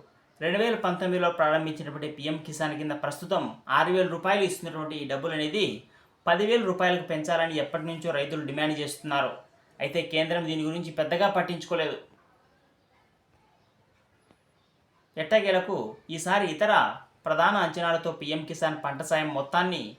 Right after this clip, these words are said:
పెంచుతారన్నది ప్రధానంగా చర్చించుకుంటున్నారు. పలు రైతు సంఘాలు కూడా ఈ డిమాండ్ను కేంద్ర ఆర్థిక ముందు ఉంచుతున్నాయి. ముఖ్యంగా పంట పెట్టుబడికి వ్యవసాయ ఖర్చులు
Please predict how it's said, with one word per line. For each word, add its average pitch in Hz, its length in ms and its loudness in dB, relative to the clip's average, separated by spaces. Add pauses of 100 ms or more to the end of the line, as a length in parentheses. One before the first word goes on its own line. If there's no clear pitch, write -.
(360)
పెంచుతారన్నది 175 680 2
ప్రధానంగా 160 540 2
చర్చించుకుంటున్నారు. 139 920 -4 (540)
పలు 143 140 0
రైతు 151 300 0
సంఘాలు 180 400 2
కూడా 175 220 4
ఈ 160 120 2
డిమాండ్ను 156 480 -2
కేంద్ర 151 300 0
ఆర్థిక 151 360 2
ముందు 156 260 -4
ఉంచుతున్నాయి. 135 580 -6 (680)
ముఖ్యంగా 185 420 2 (260)
పంట 185 260 0
పెట్టుబడికి 185 540 0 (240)
వ్యవసాయ 160 400 4
ఖర్చులు 170 420 -2